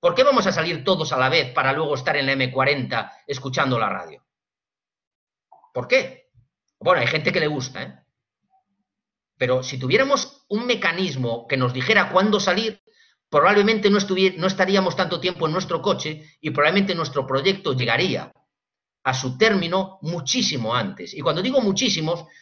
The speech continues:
yo he vis-, eh, habéis visto un caso, los resultados que han contado de un veinticinco por ciento, pero hay empresas que consiguen mucho más. Y repito, pero la clave no es haber conseguido un veinticinco por ciento, es mantenerlo todo la, todo el año, porque todo, todos los años,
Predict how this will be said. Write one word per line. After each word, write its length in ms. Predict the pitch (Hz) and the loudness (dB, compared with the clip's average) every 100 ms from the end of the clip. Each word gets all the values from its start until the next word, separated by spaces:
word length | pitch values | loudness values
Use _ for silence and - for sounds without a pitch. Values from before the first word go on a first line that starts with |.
| _ | _
yo 120 | 135 | 2
he 40 | 196 | 4
vis-, 220 | 208 - | 4 0
eh, 100 | 151 | -2
habéis 240 | 139 175 196 | 0 0 0
visto 220 | 202 175 | 0 -2
un 100 | 156 | -2
caso, 480 | 220 - 156 - _ _ _ _ _ - | 0 0 -6 -10 _ _ _ _ _ -4
los 160 | 123 123 | 0 0
resultados 400 | 123 123 190 196 | 0 2 2 2
que 80 | |
han 80 | 180 | 0
contado 320 | 165 156 190 | 0 2 4
de 100 | 196 | 4
un 80 | 233 | 2
veinticinco 460 | 190 131 127 107 101 | 0 -2 -4 -2 -4
por 120 | 104 | -2
ciento, 320 | 190 135 101 | -2 -2 -2
pero 140 | 101 139 | 0 2
hay 80 | |
empresas 420 | 190 196 208 240 - | 2 2 2 0 -2
que 320 | 160 127 - - | -2 -4 -10 -6
consiguen 420 | 123 127 214 139 | -2 0 -2 -2
mucho 260 | 107 101 160 | -6 -4 -2
más. 320 | 170 92 - _ _ _ _ | -2 -2 -10 _ _ _ _
Y 100 | 156 | -2
repito, 440 | 143 131 190 151 107 | 2 2 2 0 0
pero 160 | 127 | 2
la 160 | 127 131 | 2 2
clave 460 | 196 214 240 220 - - | 2 2 2 -2 -10 0
no 120 | 226 | 2
es 100 | 220 | 2
haber 220 | 185 160 | 2 0
conseguido 400 | 143 127 135 135 | -2 -2 -2 -2
un 80 | 123 | -4
veinticinco 460 | 117 110 127 104 98 | -4 -6 -6 -4 -4
por 120 | - | -2
ciento, 480 | 175 127 95 90 _ _ | 0 -2 -4 -10 _ _
es 220 | - 214 240 | 0 0 2
mantenerlo 640 | 240 196 143 131 180 226 214 | 0 2 2 2 2 0 -2
todo 260 | 277 - | -2 -2
la, 220 | 160 147 | -4 -4
todo 240 | - 185 117 | -2 0 2
el 60 | |
año, 420 | 214 147 98 80 _ _ _ - | 0 0 -4 -8 _ _ _ 0
porque 300 | 139 127 127 | 0 2 2
todo, 600 | 220 254 269 - - _ _ | 2 4 2 0 -6 _ _
todos 240 | - 220 180 | 2 4 4
los 220 | 123 - | 2 0
años, 640 | 214 127 85 78 - _ | 0 -2 -6 -10 -18 _